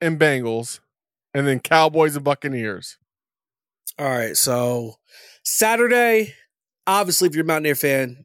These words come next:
Speaker 2: Seahawks, forty-niners. Um, this game starts
Speaker 1: I,
Speaker 2: at four thirty.
Speaker 1: I'm
Speaker 2: And let me
Speaker 1: interested,
Speaker 2: just
Speaker 1: I'm interested in all these games.
Speaker 2: I'm interested. I just wanna tell Mountaineer fans,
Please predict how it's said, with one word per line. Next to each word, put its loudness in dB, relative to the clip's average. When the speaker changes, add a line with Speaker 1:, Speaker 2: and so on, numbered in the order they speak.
Speaker 2:
Seahawks, 0
forty-niners. -4
Um, 0
this 0
game 2
starts 8
Speaker 1:
I, 4
Speaker 2:
at -4
four 0
thirty. -6
Speaker 1:
I'm 8
Speaker 2:
And 6
let 4
me 2
Speaker 1:
interested, -2
Speaker 2:
just -12
Speaker 1:
I'm 6
interested 0
in 4
all 8
these -4
games. -6
Speaker 2:
I'm 2
interested. 0
I 2
just -2
wanna 4
tell 2
Mountaineer 2
fans, -2